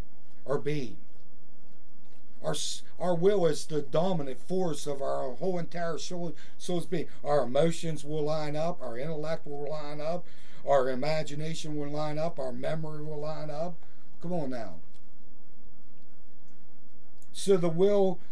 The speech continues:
the will of the enemy, I-, Isaiah.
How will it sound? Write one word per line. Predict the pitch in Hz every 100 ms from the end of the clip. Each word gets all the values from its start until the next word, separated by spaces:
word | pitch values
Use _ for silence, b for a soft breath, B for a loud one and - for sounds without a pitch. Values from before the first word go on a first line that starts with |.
| B - -
the | 147
will | 160 175 208 180
of | 156
the | 160 165
enemy, | 180 156 120 104 - - - -
I-, | 139 139 135 127
Isaiah. | 135 135 123 139 143 117